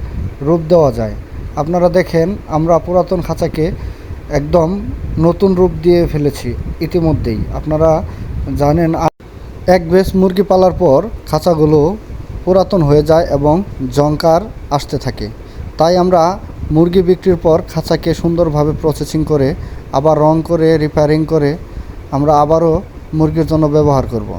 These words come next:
তাই আপনাদেরকে দেখাচ্ছি, খাঁচাগুলো সুন্দরভাবে আমরা খামার থেকে বের করে ফেলেছি এবং,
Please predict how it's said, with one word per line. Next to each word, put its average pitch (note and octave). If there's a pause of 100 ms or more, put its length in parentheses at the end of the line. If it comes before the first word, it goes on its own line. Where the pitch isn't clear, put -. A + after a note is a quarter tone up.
(180)
তাই C#3+
আপনাদেরকে D#3
দেখাচ্ছি, D3+ (460)
খাঁচাগুলো E3+
সুন্দরভাবে D#3+ (520)
আমরা D3
খামার D#3
থেকে D#3
বের D3
করে D#3
ফেলেছি D3 (480)
এবং, D3+